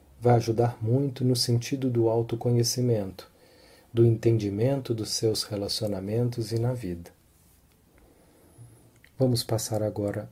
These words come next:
às perguntas. Pergunta:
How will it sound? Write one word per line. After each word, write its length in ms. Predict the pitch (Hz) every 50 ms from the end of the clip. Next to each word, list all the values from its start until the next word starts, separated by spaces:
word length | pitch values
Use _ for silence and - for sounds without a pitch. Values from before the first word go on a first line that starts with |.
| -
às 160 | - 120 120 -
perguntas. 880 | - 127 117 104 98 95 95 95 98 90 - - - - - - - _ _ _ _ _ _ _ _ _ _ _ _ _ _ _ _ _ _ _ _ _ _ _ _ _ _ _ _ _ _ _ _ _ - - - - - - _ _ _ _ _ _ _ _ _ _ _ _ _ 679 679 659 640 640 640 _ - _ _ _ _ _ _ _ _ _ _ _ _ _ _ _ _ _ _ _ -
Pergunta: 640 | - 143 120 - - 113 101 101 95 90 - 92